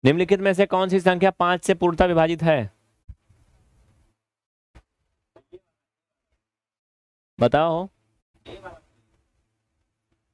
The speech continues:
लास्ट का अंक ज़ीरो या पाँच कुछ ना कुछ होना चाहिए, उससे अलावा कुछ नहीं चलेगा।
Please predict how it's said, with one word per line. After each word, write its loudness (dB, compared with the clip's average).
लास्ट 2
का -2
अंक -4
ज़ीरो 2
या 2
पाँच -2
कुछ -2
ना 0
कुछ 0
होना 2
चाहिए, 0
उससे 0
अलावा 2
कुछ -6
नहीं -2
चलेगा। 0